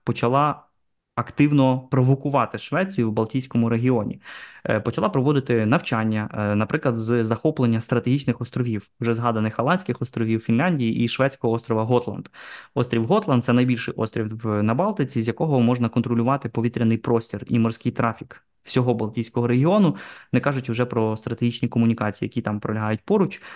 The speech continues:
на зразок Північного потоку, е, один і два, різних інтернет-комунікацій, все це проходить через Готланд. Тоді шведські аналітики почали моделювати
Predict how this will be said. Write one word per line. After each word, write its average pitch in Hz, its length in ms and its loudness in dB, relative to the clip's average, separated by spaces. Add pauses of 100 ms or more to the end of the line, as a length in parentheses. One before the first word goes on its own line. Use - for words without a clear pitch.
(140)
на 127 140 4
зразок 117 300 0
Північного 107 1040 0
потоку, 117 400 -2 (220)
е, 120 40 -4
один 113 380 0
і 113 60 0
два, 190 340 0 (300)
різних 120 360 2
інтернет-комунікацій, 123 920 0
все 113 160 -2
це 127 100 -4
проходить 113 400 -4
через 117 180 -2
Готланд. 113 420 -2 (760)
Тоді 139 240 4
шведські 135 340 0
аналітики 120 420 0
почали 123 320 0
моделювати 123 640 2